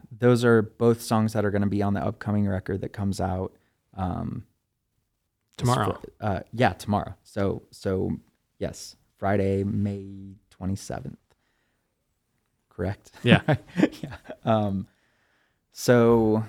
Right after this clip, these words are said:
Speaker 1: yeah, the, the first song that was released, it was released on Valentine's Day. It's called A Realistic Love Song.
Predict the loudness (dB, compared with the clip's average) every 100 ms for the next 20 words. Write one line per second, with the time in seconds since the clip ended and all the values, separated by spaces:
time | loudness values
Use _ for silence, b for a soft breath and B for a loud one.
0 | B B B _ _ _ _ _ _ _
1 | _ _ _ _ _ _ _ -4 -4 -4
2 | -2 -2 -4 -8 -20 _ _ _ _ _
3 | -20 -10 -10 -10 _ _ _ 0 0 0
4 | -8 0 2 4 2 0 -2 _ _ _
5 | -18 -4 -2 -2 -4 -4 -2 -4 -4 -8
6 | -8 -6 -4 -4 -2 0 0 0 -2 -4
7 | -6 -6 -6 -4 -2 -2 -4 -6 -4 -4
8 | -2 -4 -2 -2 -2 -6 -8 -12 -8 -8
9 | -8 -10 -8 -6 -6